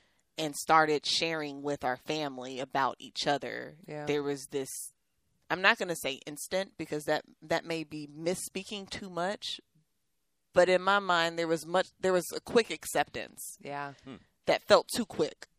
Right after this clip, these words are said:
Speaker 3: Hmm.
Speaker 1: by family, in my opinion. I was like, "Why, why family? Why are y'all already liking him? You don't even know
Speaker 2: Right.
Speaker 1: him. You know nothing about him."
Speaker 2: And then
Speaker 1: What
Speaker 2: they, like, like him more than you, and you're like,
Speaker 1: Exactly.
Speaker 2: "What the
Speaker 1: Like,
Speaker 2: heck?"
Speaker 1: I, I was your child.
Speaker 2: <laughs> Right.
Speaker 1: <laughs> But it, it, it was on both sides, and even spe-,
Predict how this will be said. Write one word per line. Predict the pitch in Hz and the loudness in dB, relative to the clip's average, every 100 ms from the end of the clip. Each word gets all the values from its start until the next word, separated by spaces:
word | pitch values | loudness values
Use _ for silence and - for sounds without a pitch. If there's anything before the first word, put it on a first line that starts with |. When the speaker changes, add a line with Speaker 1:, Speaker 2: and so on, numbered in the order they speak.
| _ | _
Speaker 3:
Hmm. | 117 95 - | -14 -14 -12
Speaker 1:
by | 165 160 147 151 - | 0 0 0 -4 -6
family, | 160 156 147 139 135 - | -6 -6 -8 -10 -12 -8
in | 147 | -2
my | 151 135 | 0 -2
opinion. | 131 123 117 110 _ - | -4 -12 -14 -20 _ -16
I | |
was | 160 | -8
like, | 139 135 | -6 -6
"Why, | 135 151 165 - | 2 4 4 2
why | - 147 160 | -6 2 2
family? | 165 170 160 156 | 2 -2 -2 0
Why | 147 147 | 2 2
are | |
y'all | 143 135 | 2 2
already | 139 139 139 | 4 2 -2
liking | 139 143 165 139 | -2 -2 -2 -14
him? | 139 | -12
You | 143 | -8
don't | 147 139 | -6 -4
even | 123 | -4
know | 131 151 | -2 0
Speaker 2:
Right. | |
Speaker 1:
him. | 196 | -2
You | 160 | -4
know | 139 | -4
nothing | 139 139 | -6 -8
about | 139 143 160 | -2 0 2
him." | |
Speaker 2:
And | 202 | 2
then | 170 | 0
Speaker 1:
What | |
Speaker 2:
they, | 156 | 2
like, | 143 139 | 2 2
like | 139 156 - | 4 2 2
him | 170 170 | -2 2
more | 160 160 | 6 6
than | 139 | 4
you, | 135 165 | 0 4
and | 175 | 6
you're | 180 180 | 6 8
like, | 269 | 8
Speaker 1:
Exactly. | 294 156 | 6 6
Speaker 2:
"What | 151 | 6
the | 160 285 320 370 | 6 6 6 6
Speaker 1:
Like, | 165 180 | 6 6
Speaker 2:
heck?" | 302 247 262 | 8 6 8
Speaker 1:
I, | 190 226 | 10 10
I | |
was | 302 240 | 10 8
your | 175 | 6
child. | - 151 123 127 196 | 6 4 6 0 4
Speaker 2:
<laughs> | 339 | 8
Right. | 480 | 8
Speaker 1:
<laughs> | - 392 622 - 539 - 330 - - - - - 220 - - - | 10 10 10 10 8 8 6 8 6 6 0 -6 -6 -6 -10 0
But | 190 214 | 6 8
it, | 220 | 8
it, | - 214 - | 6 2 4
it | 220 | 6
was | 226 214 | 6 6
on | 190 165 | 0 2
both | 196 247 | 0 0
sides, | - 170 151 160 | 0 0 0 -4
and | 170 | -8
even | 180 | -8
spe-, | 160 - 160 | -10 -10 -10